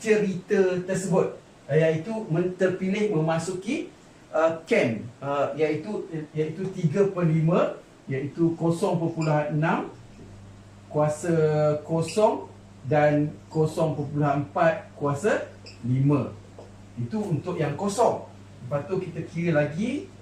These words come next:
P X sama dengan satu, lima C satu darab kosong perpuluhan enam kuasa satu darab kosong perpuluhan empat kuasa empat.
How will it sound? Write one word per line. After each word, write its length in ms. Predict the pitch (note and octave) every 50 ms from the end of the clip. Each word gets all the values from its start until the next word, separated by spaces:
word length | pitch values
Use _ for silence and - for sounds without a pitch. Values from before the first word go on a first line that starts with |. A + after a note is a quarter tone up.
| - - -
P 280 | E3 E3 D#3+ D#3+ D#3+ -
X 440 | E3+ E3+ E3+ E3+ - - - - - -
sama 280 | - D3 C#3+ C#3+ C#3+
dengan 240 | C#3+ C#3+ C#3 C3+ C3
satu, 720 | B2+ - - D#3 D#3 D#3 - - A3+ B3 C#4+ D4+ G4 G4 - - - - - - -
lima 480 | C3 C#3 D3 D3+ D#3 D#3+ D#3+ D#3 D3+
C 320 | B2+ - - - A#3+ A3+ G3 E3+
satu 680 | E3+ - E3 D3+ D3 D3 - - E3 D#3+ D#3+ D#3+ D#3+ - - - - - - -
darab 480 | C#3+ C#3+ D3 D3 D3+ D3 - - - - -
kosong 480 | - E3 E3 E3 - - E3+ E3 D3+
perpuluhan 480 | D#3+ D3 C3+ - C#3+ D3 C#3 C3 - D3+
enam 260 | D3 D3 D3+ D3+ D3 D3 D3 - - - - - - - -
kuasa 300 | C#3 C#3 C3 - C3+ B2+
satu 640 | - - E3 E3 E3 - - F#3 F3+ F3+ F#3 F#3+ E3+ C#3
darab 320 | C#3+ C3+ C3+ C3+ C3 - - -
kosong 400 | D3 C#3+ B2+ - D#3 C#3 C3 -
perpuluhan 480 | - - C3+ B2+ C3 B2+ - C#3+ C3+ B2
empat 360 | - - G#3 - - - - - - - - - - - - - -
kuasa 560 | - D3 C3+ C3+ - - F#3+ G#3 C4+ - - - - - - - - - - - - - - -
empat. 560 | C3+ C3+ C3 B2+ - - - - - - -